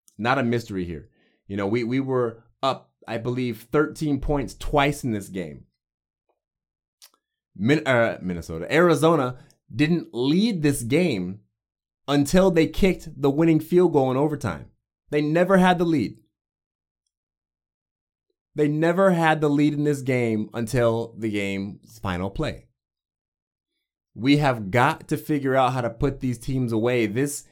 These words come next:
is, um, reminiscent of a previous Seahawk team. I'm trying to think, which team was this? Was it, I don't know if it was Pete Carroll's Seahawks still or not, but there was a Seahawk time where putting games away was an issue.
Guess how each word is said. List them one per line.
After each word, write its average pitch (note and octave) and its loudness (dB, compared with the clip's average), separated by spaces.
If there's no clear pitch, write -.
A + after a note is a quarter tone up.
is, B2+ 0
um, A2+ 0
reminiscent C3 0
of A#2+ -2
a A#2+ 0
previous C#3+ -2
Seahawk B2 -2
team. C3 -2
I'm A#2+ -2
trying C3 -2
to A#2+ -4
think, C3+ -8
which C3+ -6
team B2+ 0
was G2+ -2
this? D#2 -10
Was G#2 -6
it, A#2 -6
I B2 -8
don't D#3+ -4
know E3 -2
if E3 -4
it D#3+ -4
was C3 -4
Pete C3 -6
Carroll's C3+ -4
Seahawks C3 -2
still C3 -4
or A#2 -2
not, A#2+ -4
but A#2 0
there B2+ 0
was B2+ -4
a A#2+ -4
Seahawk D3 2
time G#2+ -2
where A#2+ 2
putting D3 2
games C3 0
away C3 2
was G#2+ 0
an G2+ -2
issue. A2 -4